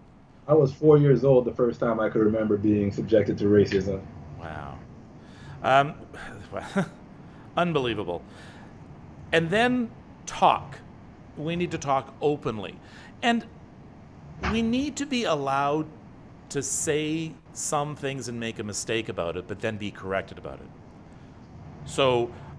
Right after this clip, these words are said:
Speaker 2: I'm going on about how Martin Luther King was, was, you know, i-, i-, i-, and is revered, and, and most people would. But you're saying, "Hey, wait a minute, Kevin. Wait a minute. It,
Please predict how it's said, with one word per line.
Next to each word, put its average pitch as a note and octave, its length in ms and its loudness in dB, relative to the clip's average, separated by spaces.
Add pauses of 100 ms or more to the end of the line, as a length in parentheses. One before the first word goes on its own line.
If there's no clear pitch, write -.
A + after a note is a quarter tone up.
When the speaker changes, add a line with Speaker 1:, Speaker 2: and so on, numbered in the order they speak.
(180)
Speaker 2:
I'm C#3 240 6
going C3 300 0
on A#2 220 4
about G#2+ 200 2
how G#2 120 -2
Martin G#2 300 -2
Luther G2 220 -8
King G2 380 -8
was, E2+ 240 -10
was, F2+ 460 -12
you G2 100 -12
know, E2+ 260 -10
i-, - 340 -14
i-, - 180 -12
i-, - 120 -14
and G#2+ 220 -4
is G2 180 -6
revered, G2+ 500 -4
and, G2 160 -10
and G#2+ 220 -8
most B2 240 -2
people G#2 240 -6
would. A#2+ 180 0 (380)
But A#2 100 -10
you're A2+ 280 -6
saying, G#2 220 -6
"Hey, G2 120 -8
wait G#2 200 -2
a G3 40 0
minute, F3 200 0
Kevin. - 220 -8 (640)
Wait F2+ 220 -2
a F3+ 60 0
minute. C#3+ 320 -4
It, G#2+ 140 -6